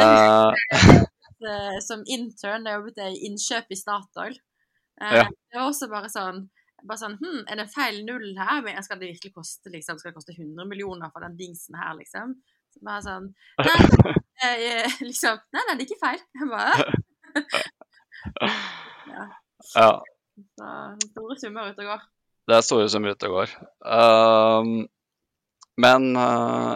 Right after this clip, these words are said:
Speaker 1: etter hvert så ble jeg da en del, eh, porteføljeforvalter i det man kaller, eh, Enhanced Index-gruppen i, i N B I M. Og det, det du er inne på der, er jo at, eh, i N B I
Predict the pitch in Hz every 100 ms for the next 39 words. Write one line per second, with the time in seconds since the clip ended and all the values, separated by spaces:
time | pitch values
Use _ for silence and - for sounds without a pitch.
0 | - 123 - 123 123 - 139 127 120 113
1 | - 107 104 95 90 90 101 90 90 85
2 | 90 - 104 - 113 - 101 - 78 -
3 | 123 120 104 107 95 87 87 95 95 82
4 | 85 87 87 87 87 87 90 123 _ _
5 | - 85 85 90 - - 80 82 - -
6 | - - - - - 160 _ - 98 92
7 | 92 - 82 73 85 92 - _ _ _
8 | _ _ _ _ _ _ _ _ _ _
9 | _ _ _ - 107 113 104 101 104 113
10 | 120 - 101 107 113 90 - 104 120 147
11 | 117 87 87 92 101 104 107 - - _
12 | 104 101 95 98 87 82 123